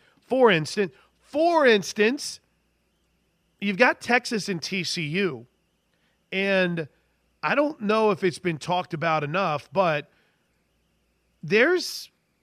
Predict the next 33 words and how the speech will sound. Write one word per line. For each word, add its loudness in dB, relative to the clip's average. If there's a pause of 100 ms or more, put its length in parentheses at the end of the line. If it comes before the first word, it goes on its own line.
(600)
there's -8
a -6
lot -2
of -2
intriguing -6
storylines -2
to -4
this -2
beyond -2 (1500)
just -6
T -4
C -8
U -6
fighting -4
for -8
a -6
spot -8
in -6
the -8
four-team -8
playoff. -10 (880)
I -10
mean, -4 (680)
I 0
don't -2
feel 0
like -2 (180)
we've -4
forgotten -6
about -6
it, -16
Josh, -6
but -10